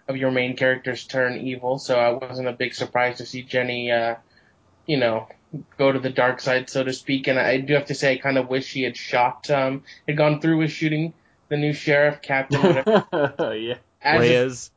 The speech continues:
Speaker 1: I'm not a big fan of the character, um, and I hope that there is, uh, a little more, uh, headway made on that soon.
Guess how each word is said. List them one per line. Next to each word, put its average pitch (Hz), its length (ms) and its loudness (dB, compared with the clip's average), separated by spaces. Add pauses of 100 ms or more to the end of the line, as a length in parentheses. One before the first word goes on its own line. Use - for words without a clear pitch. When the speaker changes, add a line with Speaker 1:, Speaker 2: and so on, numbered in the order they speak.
(100)
Speaker 1:
I'm 151 220 -6
not 160 240 0
a 160 40 0
big 156 280 -6
fan 143 260 -4
of 143 100 -4
the 139 80 -8
character, 151 680 -2 (400)
um, 127 300 -4
and 120 100 -2
I 120 120 0
hope 131 320 -4
that 123 200 -2
there 123 260 -2
is, 120 320 -10
uh, 120 320 0
a - 60 -4
little 123 260 -4
more, 120 600 0
uh, - 240 -10 (140)
headway 131 380 0
made 127 320 2
on 120 240 2
that 113 320 -2
soon. 127 500 -4